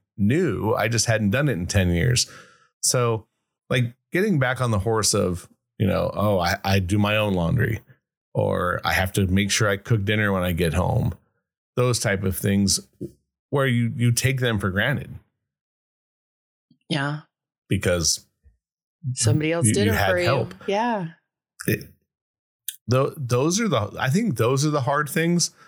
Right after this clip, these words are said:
Speaker 1: And, and obviously loneliness, where,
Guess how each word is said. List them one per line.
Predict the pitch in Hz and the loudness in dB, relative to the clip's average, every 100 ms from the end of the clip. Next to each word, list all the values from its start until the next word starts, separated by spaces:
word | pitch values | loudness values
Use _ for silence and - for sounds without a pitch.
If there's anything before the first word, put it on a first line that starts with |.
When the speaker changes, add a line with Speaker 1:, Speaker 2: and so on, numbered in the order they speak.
| _ _ _ - | _ _ _ -2
Speaker 1:
And, | 143 139 131 - | 0 2 0 0
and | 170 | 0
obviously | 160 147 135 131 117 | 0 2 2 2 2
loneliness, | 87 92 90 95 107 110 - - - _ _ | 2 0 2 2 2 2 2 -2 -6 _ _
where, | 107 95 90 87 87 | 0 2 2 0 -4